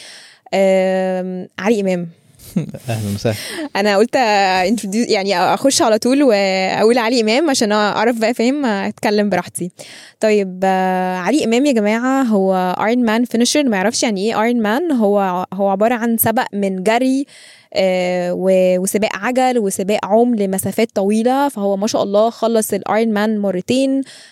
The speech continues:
Speaker 1: عمل فول ماراثون تلات مرات. آم، وفي نهاية السنة اللي فاتت، أعتقد هيكون فات سنة، صح؟ آه، علي
Speaker 2: بالظبط، آه.
Speaker 1: اتشخص بلوكيميا.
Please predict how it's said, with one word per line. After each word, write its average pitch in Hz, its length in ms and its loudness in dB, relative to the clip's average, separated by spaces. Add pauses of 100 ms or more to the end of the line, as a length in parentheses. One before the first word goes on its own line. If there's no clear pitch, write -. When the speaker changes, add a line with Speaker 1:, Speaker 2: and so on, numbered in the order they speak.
Speaker 1:
عمل 233 300 0
فول 240 220 -2
ماراثون 226 560 0
تلات 226 280 0
مرات. 202 600 0 (640)
آم، 185 960 0 (160)
وفي 202 1200 0
نهاية 233 440 2 (160)
السنة 226 480 -2
اللي 240 160 0
فاتت، 208 400 0 (200)
أعتقد 202 380 -8 (180)
هيكون 202 260 -6
فات - 200 -4
سنة، 196 320 -4
صح؟ - 340 -8 (520)
آه، 190 340 -2
علي 190 260 -2
Speaker 2:
بالظبط، 220 220 -2
آه. - 100 -20
Speaker 1:
اتشخص - 680 -2
بلوكيميا. 190 1000 0